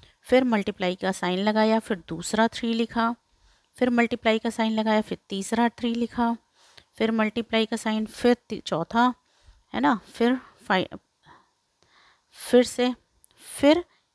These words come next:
ये वाला थ्री, ठीक है। तो ये सिक्स टाइम्स आया, वन,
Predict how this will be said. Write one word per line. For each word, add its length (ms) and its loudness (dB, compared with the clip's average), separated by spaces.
ये 180 2
वाला 280 -2
थ्री, 260 -10
ठीक 140 -4
है। 140 4
तो 240 0
ये 160 4
सिक्स 440 -2
टाइम्स 320 0
आया, 200 2
वन, 280 2